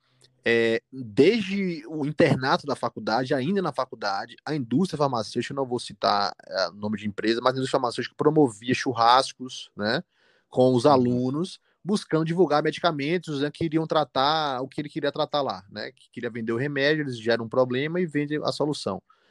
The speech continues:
Speaker 1: Então, é, desde a, o, isso é um negócio muito grave, porque, assim, eu sempre soube que, e todo mundo sabe que o médico é, ele é assediado no consultório pelos,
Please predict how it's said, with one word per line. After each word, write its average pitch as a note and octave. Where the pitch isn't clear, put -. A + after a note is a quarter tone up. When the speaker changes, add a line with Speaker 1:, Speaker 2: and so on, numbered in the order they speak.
Speaker 1:
Então, A#2+
é, A#2+
desde E3
a, F3
o, D3
isso C#3
é -
um D3
negócio C#3
muito D3+
grave, D#3+
porque, F#3+
assim, D#3
eu D#3
sempre G3
soube F3
que, F3+
e -
todo D3
mundo C#3+
sabe D3
que F3+
o D#3
médico D3
é, D#3
ele C3+
é C#3
assediado B2
no A#2
consultório A#2+
pelos, C#3